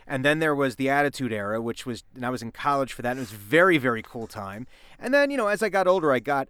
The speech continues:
out of it. And I follow it very, uh,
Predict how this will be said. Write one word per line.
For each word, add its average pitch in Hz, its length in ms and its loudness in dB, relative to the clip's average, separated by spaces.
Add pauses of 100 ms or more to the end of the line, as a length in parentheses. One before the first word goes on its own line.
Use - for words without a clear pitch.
(120)
out 135 200 4
of 107 120 -6
it. - 140 -16 (120)
And 143 160 -2
I 147 100 2
follow 185 360 2
it 151 100 -2
very, 143 400 2 (960)
uh, 143 200 -2